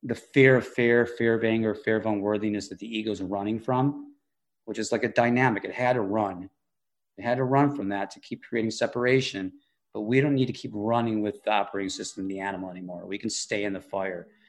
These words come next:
And once we have the ability to just stay at that edge, then there's this trauma and drama that wants to release. So, so those moments for me were actually spiritual awakenings,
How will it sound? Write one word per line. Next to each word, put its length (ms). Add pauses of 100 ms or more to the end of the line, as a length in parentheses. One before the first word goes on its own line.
(260)
And 80
once 240
we 100
have 80
the 80
ability 320
to 100
just 280
stay 260
at 120
that 160
edge, 380 (680)
then 100
there's 300
this 160
trauma 380
and 80
drama 300
that 80
wants 200
to 80
release. 340
So, 300 (260)
so 120
those 280
moments 400
for 140
me 160
were 180
actually 300
spiritual 480
awakenings, 600